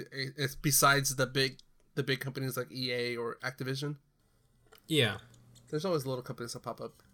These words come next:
Speaker 2: See, the, the only thing that I do like to spend money on would be something like, you know, Magic the Gathering. 'Cause you actually build your own deck and you have to, uh, pay money to buy these really cool decks. It's kinda like you going out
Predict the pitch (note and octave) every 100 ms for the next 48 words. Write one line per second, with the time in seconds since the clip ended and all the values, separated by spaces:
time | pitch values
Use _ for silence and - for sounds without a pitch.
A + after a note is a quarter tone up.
0 | _ _ _ - - _ - G3+ E3+ -
1 | D#3 C#3 F#3 G3+ G#3+ F3 D#3 C#3+ C3 -
2 | C#3+ D3+ C#3+ C3 C3 - - - B2 A2
3 | G#2+ A2 A2+ A#2 A#2+ A#2 - A2+ B2+ B2
4 | C#3+ B2 B2+ A#2+ A2 G#2+ G#2 - - -
5 | A#2 A2 G#2+ B2 C3+ C3 - B2 A#2+ A#2+
6 | A#2 - - - - - - - - -
7 | B2+ A#2 D3+ D#3 - D3 C3+ C3 B2 A#2+
8 | C3+ C#3 C#3 C3+ B2+ B2 A#2+ B2+ B2 A2
9 | G#2+ A#2 A#2+ A#2 A2+ G#2+ - - - -
10 | - A#2+ B2 B2 - - - - B2+ B2+
11 | B2+ B2+ A2+ G#2+ A#2 B2 B2 A#2 A2+ -
12 | B2+ B2 A#2+ B2+ A#2+ D#3+ D#3 - B2+ -
13 | C3 B2+ B2 A#2+ - A#2+ A#2 A#2 A2+ A2+
14 | A#2 A#2 A#2+ A#2 A#2